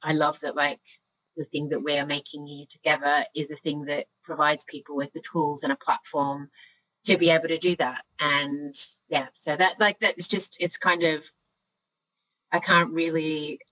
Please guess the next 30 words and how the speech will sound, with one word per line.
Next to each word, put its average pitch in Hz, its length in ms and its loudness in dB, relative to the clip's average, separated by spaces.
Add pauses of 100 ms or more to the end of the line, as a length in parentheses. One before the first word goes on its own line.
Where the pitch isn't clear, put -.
(920)
um, 143 680 2 (120)
yeah, 170 360 4
I 160 80 2
think, 190 260 2
like, 175 140 4
sometimes 180 440 0
I'm 170 140 -2
sort 170 160 0
of 175 60 2
sat 170 240 4
on 160 140 -6
my 156 120 0
couch 151 460 -2
on 147 120 -6
a 143 60 0
weekend 143 580 -2 (100)
playing 277 280 0
Dreams, 269 500 -8
and 277 80 -14
I'm, 277 140 0
like, 269 220 0 (500)
a - 80 -6 (200)
kind 151 140 2
of 139 160 2
a 151 80 0
blubbering 156 640 0
mess 156 320 2
kind 165 180 -4
of 147 60 -6
going, 160 340 2